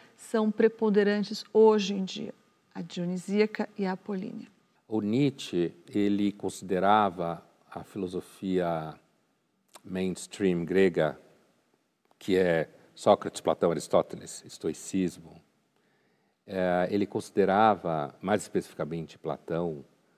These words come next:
Speaker 2: como uma decadência da Grécia.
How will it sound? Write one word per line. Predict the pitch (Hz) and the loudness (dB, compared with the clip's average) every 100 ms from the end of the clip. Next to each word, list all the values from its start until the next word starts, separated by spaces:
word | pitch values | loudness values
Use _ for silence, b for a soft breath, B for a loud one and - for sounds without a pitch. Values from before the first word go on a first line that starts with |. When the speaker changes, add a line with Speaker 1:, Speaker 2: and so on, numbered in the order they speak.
| _ _ _ _ | _ _ _ _
Speaker 2:
como | 95 92 90 92 | -2 0 0 -2
uma | 90 | 0
decadência | 90 82 95 87 82 76 - - 71 65 _ _ _ - | -2 -2 -2 0 -2 -2 -8 -10 -10 -12 _ _ _ -12
da | 76 | -8
Grécia. | 73 64 - - | -8 -8 -12 -18